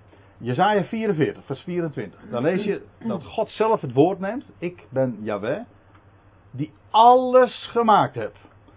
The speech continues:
die de hemel heb uitgespannen. Ik alleen, die de aarde uitgebreid heb door eigen kracht." Nou, ik citeer nu uit Jesaja vierenveertig, maar u,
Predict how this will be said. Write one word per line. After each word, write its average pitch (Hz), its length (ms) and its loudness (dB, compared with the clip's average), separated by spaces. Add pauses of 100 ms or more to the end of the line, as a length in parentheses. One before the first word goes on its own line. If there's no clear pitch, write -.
(100)
die 147 200 -2
de 135 120 0
hemel 208 760 4
heb 208 300 0
uitgespannen. 220 1080 0 (920)
Ik - 460 -2 (240)
alleen, 220 560 2 (260)
die 117 140 -10
de 127 180 -10
aarde 185 480 2
uitgebreid 175 680 -2
heb 175 180 -6
door 123 140 -4
eigen 151 360 -6
kracht." - 420 -10 (440)
Nou, 120 160 -6
ik 104 60 -16
citeer 139 400 -2
nu 127 480 -4
uit 117 280 -8
Jesaja 120 440 -4
vierenveertig, 127 580 -6
maar 123 180 -4
u, 117 180 -6